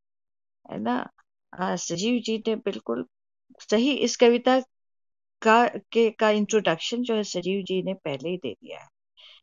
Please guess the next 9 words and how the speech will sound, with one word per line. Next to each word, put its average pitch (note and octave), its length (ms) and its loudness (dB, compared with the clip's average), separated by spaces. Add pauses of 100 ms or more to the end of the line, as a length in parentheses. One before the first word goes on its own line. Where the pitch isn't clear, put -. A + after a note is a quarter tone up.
(320)
कि G3 100 -6
ये A3 240 2
अपने G3 360 -2
आप A3+ 360 0
में F3+ 280 -2 (1200)
संपूर्ण A#3 500 4
कविता D3 420 -8
है F2 180 -14 (760)
और E3+ 320 -6